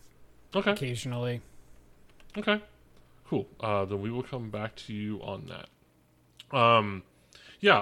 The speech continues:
Speaker 1: are the other two of you, are you, uh, doing, uh, anything specific? Are you keeping an eye on people? Are you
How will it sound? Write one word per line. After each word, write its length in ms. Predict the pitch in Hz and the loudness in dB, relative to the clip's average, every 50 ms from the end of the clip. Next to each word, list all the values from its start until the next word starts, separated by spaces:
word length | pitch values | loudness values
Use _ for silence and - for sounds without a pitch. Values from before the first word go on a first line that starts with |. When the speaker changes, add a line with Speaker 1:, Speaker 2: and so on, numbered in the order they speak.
| - | 6
Speaker 1:
are 320 | 135 131 135 139 135 135 147 | 6 8 8 8 8 6 4
the 220 | 135 123 147 151 | 0 -2 0 4
other 180 | 151 180 214 202 | 6 6 6 6
two 240 | - - 190 156 | 4 2 4 4
of 100 | 131 107 | 4 4
you, 220 | 104 95 95 - 101 | 2 -2 -6 -2 2
are 120 | 110 113 | 2 2
you, 580 | 113 117 131 143 156 165 175 180 185 185 185 175 | 4 2 2 2 2 2 2 2 2 0 0 0
uh, 500 | 123 120 120 120 120 120 120 117 117 113 | 0 0 0 2 2 2 4 4 4 2
doing, 560 | 110 107 - 131 135 139 143 139 139 139 135 | 0 0 0 0 2 4 4 4 4 4 2
uh, 480 | 123 110 104 101 98 95 101 107 117 123 - - - | 2 0 0 0 0 -2 -4 -6 -10 -14 -14 -4 0
anything 720 | 131 135 151 151 - 160 151 143 143 143 139 139 139 131 131 - - _ _ _ _ _ _ - - _ - | 2 2 2 2 4 4 4 4 4 4 2 2 0 0 -2 -8 -18 _ _ _ _ _ _ -20 -20 _ -18
specific? 640 | - - - 107 - - - 233 220 - 254 - - | -10 -6 -4 -4 -2 0 0 2 4 4 2 2 4
Are 120 | 117 110 | 4 4
you 120 | 104 104 101 | 4 2 0
keeping 240 | - 151 127 120 | -2 -2 0 2
an 80 | 110 104 | 2 2
eye 200 | 104 127 151 170 | 2 2 2 2
on 180 | 170 170 165 156 | 2 0 0 0
people? 340 | - 170 160 - 160 156 | -2 -4 -2 -2 0 0
Are 140 | 131 113 113 | 2 2 2
you 800 | 113 113 117 117 120 117 117 120 120 117 117 117 117 117 120 | 2 0 0 0 0 0 0 -2 -2 -2 -2 -2 -2 -4 -6